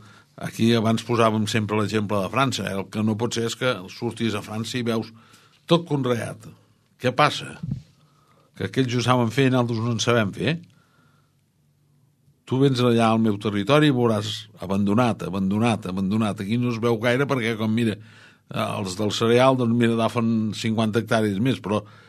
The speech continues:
veure por-, pereres, o si ara vegessis com el, si vens per allà a la nostra zona, finques abandonades, finques abandonades, no fa cap goig vindre.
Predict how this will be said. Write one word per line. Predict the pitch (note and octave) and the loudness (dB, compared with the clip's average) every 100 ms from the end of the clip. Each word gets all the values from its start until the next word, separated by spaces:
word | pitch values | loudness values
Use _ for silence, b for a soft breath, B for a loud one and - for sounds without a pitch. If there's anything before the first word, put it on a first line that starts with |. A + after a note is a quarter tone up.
| b _ - | b _ 0
veure | A#2 A2+ A2+ G#2 | 4 6 4 2
por-, | A#2 A2+ - | 2 0 2
pereres, | A2 A2+ A#2+ A2+ G#2 | 2 4 4 4 2
o | A2+ G#2+ G2 F#2 | -2 -2 -6 -10
si | - A2+ | -4 -2
ara | A2 A2 | 0 -2
vegessis | A2 A2 G#2+ - | -2 -2 -4 -6
com | A2+ G#2+ | -4 -2
el, | A2 G2+ - b b b | -2 -4 -8 b b b
si | - A2+ | 2 4
vens | A2 G#2+ | 4 2
per | A2+ | 2
allà | A2 | 2
a | A2 | 2
la | G#2+ | 2
nostra | G#2+ G#2+ | 0 -2
zona, | A#2 B2 A2+ | 0 0 -2
finques | A#2+ A2+ A#2 A2 | -4 -4 -2 -2
abandonades, | A2 A2 G#2+ G#2 G#2 | -2 -2 -2 -4 -6
finques | A2 A2 G#2+ | -6 -4 -2
abandonades, | G#2 G#2+ G#2+ A2 A#2+ | -2 -2 -2 -2 0
no | B2+ | 0
fa | C3 C3 | 0 2
cap | A#2+ | 0
goig | F2 C#3 A#2+ | 2 0 0
vindre. | B2 G2 E2 | -2 -2 -4